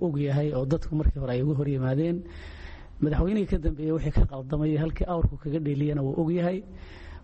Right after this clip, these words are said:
Waayo aragnimadaasu haystaa. Marka waa nin nasiib badan. Waxaan u soo jeedinayaa marka madaxda Afrikaanka ama Soomaalidu mid ay ka siman yihiin.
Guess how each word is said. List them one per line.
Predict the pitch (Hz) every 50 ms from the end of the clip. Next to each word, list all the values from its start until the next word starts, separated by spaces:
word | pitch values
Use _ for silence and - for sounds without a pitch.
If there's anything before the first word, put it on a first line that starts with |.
| - -
Waayo | 156 156 160 170 175
aragnimadaasu | 165 185 185 180 190 202 214 220 196 180 156 - - -
haystaa. | - 127 139 139 - - - 139 135 135
Marka | 139 170 165 - 165
waa | 160 160 170
nin | 180 175
nasiib | 165 151 - - 151 156 139 117
badan. | 131 131 147 156 160
Waxaan | 156 120 - 160 202
u | 220
soo | - - 196
jeedinayaa | 160 - - 170 160 151 165 147 131 127 143
marka | 180 185 - - 226 190 - - - - - - - - - - - - -
madaxda | - 165 196 196 180 175 151
Afrikaanka | 151 131 170 151 - 170 160 151 - 139 123
ama | 131 139 143 147
Soomaalidu | - - 156 151 151 156 160 175 165 160
mid | 156 170 156
ay | 156
ka | - 156
siman | 147 - - 143 139 131
yihiin. | 127 113 101